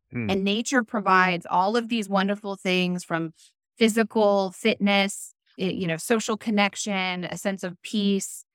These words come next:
Speaker 2: well-being. And so if we're depriving kids from that opportunity and we're putting them more and more in front of devices, the harm that we're causing inadvertently, right, with good intentions. And so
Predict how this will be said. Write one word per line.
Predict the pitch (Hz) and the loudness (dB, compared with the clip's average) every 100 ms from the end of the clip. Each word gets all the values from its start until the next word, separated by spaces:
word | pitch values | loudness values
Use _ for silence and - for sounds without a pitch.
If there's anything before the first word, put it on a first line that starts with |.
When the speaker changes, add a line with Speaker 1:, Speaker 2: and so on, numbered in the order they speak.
| _ - | _ 0
Speaker 2:
well-being. | 202 196 196 190 190 185 185 - _ - | 2 2 0 -2 -2 -2 -4 -8 _ -2
And | 208 | 2
so | 214 | 2
if | 196 | 2
we're | 196 | -4
depriving | 185 - 240 269 262 220 | -6 -2 0 2 0 -4
kids | 196 208 185 180 | -4 0 0 -2
from | - 180 | -4 0
that | 170 175 | 2 0
opportunity | 160 175 - 359 214 196 | -2 -6 -4 0 2 2
and | 190 | 0
we're | 180 | -2
putting | 240 208 196 | 0 2 2
them | 180 | 2
more | 190 202 190 | 0 0 -2
and | |
more | 185 190 | -6 -8
in | 175 | -10
front | - 175 | -8 -8
of | 170 | -8
devices, | 175 190 196 196 175 165 156 - _ _ _ | 0 2 2 -2 -4 -4 -8 -14 _ _ _
the | 170 170 | 0 0
harm | - 240 262 247 180 175 | 0 0 2 4 2 -2
that | 165 - | -4 -8
we're | 180 180 | -10 -14
causing | - 180 170 170 170 170 - | 0 2 2 0 -2 -4 4
inadvertently, | 233 233 202 233 190 156 151 | 6 6 2 -2 -2 -4 -4
right, | 160 175 214 233 - | 0 2 2 -2 -2
with | 190 - | -6 2
good | 247 | 4
intentions. | 302 285 330 330 208 180 185 | 4 2 2 2 2 -2 -4
And | - 220 | -2 -2
so | - 214 196 | 2 2 2